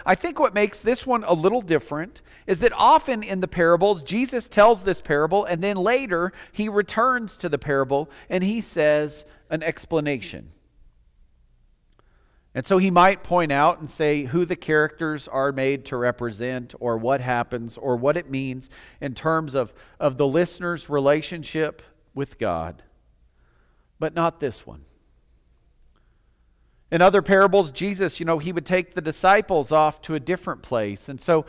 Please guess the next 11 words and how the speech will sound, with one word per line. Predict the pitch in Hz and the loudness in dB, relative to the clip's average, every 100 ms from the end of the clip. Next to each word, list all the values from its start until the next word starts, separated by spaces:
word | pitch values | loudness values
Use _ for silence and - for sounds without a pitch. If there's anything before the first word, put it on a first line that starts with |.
| - - | -8 -6
he | 208 | 0
would, | 202 160 | 2 2
uh, | 160 165 | 4 4
preach | - - 254 - | 4 -2 -4 -4
a | 185 | -4
parable | 170 170 147 147 | 2 2 4 2
or | 139 | 0
tell | - 202 220 | 2 2 2
a | 185 | 0
parable, | 139 156 143 156 175 | 2 2 4 2 2
and, | 151 | 0